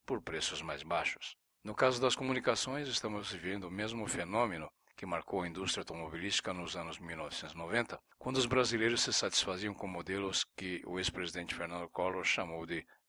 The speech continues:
carroças. O fato de que apenas vinte e cinco por cento dos celulares vendidos no Brasil têm habilitações de smartphones atrasa o desenvolvimento de muitos negócios e reforça a exclusão digital. O acesso à tecnologia digital poderia ajudar a melhorar a educação.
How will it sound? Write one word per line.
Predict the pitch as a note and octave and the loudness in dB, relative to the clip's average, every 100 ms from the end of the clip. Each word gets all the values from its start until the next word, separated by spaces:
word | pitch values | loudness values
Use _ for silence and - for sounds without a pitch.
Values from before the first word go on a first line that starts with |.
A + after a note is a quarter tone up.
| _ | _
carroças. | - - - D#2+ - - - - - _ | -4 -2 2 0 2 -2 -6 -10 -14 _
O | - | -10
fato | G2+ A#2 A2 G#2+ | 4 6 8 4
de | |
que | G2+ G2+ | 2 2
apenas | F2 G#2 G2 | 4 0 0
vinte | A#2 B2+ | 0 2
e | |
cinco | - A2+ | 0 0
por | - F2+ | -4 0
cento | - G#2+ - E2+ | 2 0 -2 -4
dos | F2 | 0
celulares | - F2+ E2+ F2 E2+ F2 | 0 0 0 0 2 -2
vendidos | E2+ F2 E2+ E2 D#2+ | -4 -6 -6 -6 -6
no | |
Brasil | D#2+ D#2 D#2 F#2 G2+ - _ | -4 -2 -2 0 0 -2 _
têm | G#2+ | -2
habilitações | G2 G2 F#2+ F#2 E2 - F2+ | 0 0 -2 0 0 0 -2
de | E2 | -4
smartphones | D#2+ E2 E2 - - B2 A#2+ - - | -4 -2 -2 0 2 2 2 -2 -4
atrasa | - G2+ - A2+ A#2 | -2 0 4 6 6
o | A2+ | 0
desenvolvimento | A2+ G2 F#2+ F2 G2+ G2+ | -2 -2 -2 0 -2 -2
de | F2 F2 | -4 -6
muitos | F#2+ F#2+ A2 | -6 -6 -4
negócios | G2 E2+ E2+ D#2+ - - - _ _ | -4 -2 -2 0 -2 -4 -6 _ _
e | C3 | -2
reforça | A#2+ B2+ - E2 D#2+ D2+ | 0 0 0 0 0 -2
a | |
exclusão | - E2+ D#2 D2+ C#2+ | -2 -4 -6 -6 -6
digital. | D2+ D2+ - D#2 - _ _ _ | -6 -4 2 2 0 _ _ _
O | - G#2 | -2 0
acesso | G#2 B2+ A#2+ | 4 6 6
à | B2+ | 4
tecnologia | A#2 A2 A2 F#2 F2+ F#2 | 0 0 -2 0 0 2
digital | F#2+ A2+ G#2+ A2+ | 2 2 6 6
poderia | B2+ A2 G2 F#2 | 6 2 2 2
ajudar | F2 E2+ F#2 | 0 0 0
a | F#2 | 0
melhorar | F2+ E2+ D#2+ F2 | 0 0 0 0
a | D#2+ | 0
educação. | D2 D2 - - A2 F2 | -4 -6 -2 2 2 0